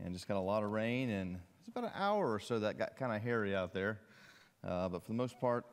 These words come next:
uh, just a lot of rain and some gusts, and so it was an eventful weekend.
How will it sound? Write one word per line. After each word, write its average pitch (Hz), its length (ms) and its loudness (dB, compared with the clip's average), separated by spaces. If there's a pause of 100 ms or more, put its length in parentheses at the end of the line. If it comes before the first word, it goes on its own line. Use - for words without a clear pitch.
(320)
uh, 92 160 -4
just 90 120 -10
a - 40 -2
lot 101 100 0
of 95 80 -2
rain 101 280 0
and 95 100 -4
some 90 200 -8
gusts, 95 380 -2
and 92 80 -14
so 90 240 -6 (640)
it 101 40 -4
was 135 340 4
an 143 180 0
eventful 143 580 0
weekend. 180 640 4